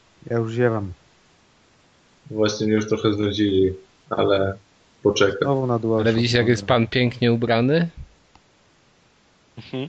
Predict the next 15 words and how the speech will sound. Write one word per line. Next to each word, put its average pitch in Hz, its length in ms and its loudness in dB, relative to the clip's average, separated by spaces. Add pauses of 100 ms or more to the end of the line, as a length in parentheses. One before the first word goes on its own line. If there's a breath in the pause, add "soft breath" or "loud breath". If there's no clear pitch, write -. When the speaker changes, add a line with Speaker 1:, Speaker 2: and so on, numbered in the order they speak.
Speaker 2:
To 104 60 0
znaczy, 107 300 2
że 110 120 4
nie 110 80 6
jest 107 240 2
Wii 107 200 6
U. 90 180 4 (120)
Już 95 140 -2
jest 101 240 0
plus 104 140 6
Speaker 3:
Jakąś 101 180 4
Speaker 2:
dla 95 120 6
Speaker 3:
kubkę, 92 140 4
Speaker 2:
Ubisoftu, 92 420 -2 (440)
proszę. - 300 -8